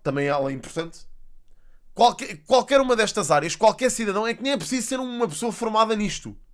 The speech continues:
Pode ser qualquer cidadão. Qualquer adulto vos consegue dar uma experiência em relação a qualquer uma destas áreas.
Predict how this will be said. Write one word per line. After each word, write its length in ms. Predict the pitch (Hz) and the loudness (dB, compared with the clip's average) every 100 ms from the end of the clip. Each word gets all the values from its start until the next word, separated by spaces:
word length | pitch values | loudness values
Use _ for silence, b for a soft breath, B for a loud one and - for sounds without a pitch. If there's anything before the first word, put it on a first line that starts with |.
| - - - b b b - | -20 -20 -18 b b b 0
Pode 180 | 254 | 0
ser 120 | - 262 | 0 0
qualquer 300 | 262 254 254 | 2 2 0
cidadão. 680 | 247 226 202 214 190 117 - _ _ _ _ - | 2 2 2 2 -2 -10 -16 _ _ _ _ 2
Qualquer 380 | 262 247 285 | 4 4 6
adulto 500 | 269 180 180 151 196 226 - _ - | 6 4 0 -6 -12 -16 -20 _ -8
vos 200 | 151 151 | -6 -6
consegue 460 | 247 - 262 208 | -6 -4 -2 0
dar 200 | 190 202 | 4 4
uma 140 | 196 196 | 4 -2
experiência 880 | - - 196 269 196 - 208 220 - b b | -4 -6 -4 -2 -4 -4 -6 -8 -12 b b
em 120 | 202 | -6
relação 380 | 214 214 - 226 | -2 -2 -2 -4
a 40 | 220 | 0
qualquer 300 | 226 214 214 | 0 2 0
uma 160 | 214 | 0
destas 320 | 208 - 196 | -2 -2 0
áreas. 400 | 180 147 135 - | 0 0 -4 -10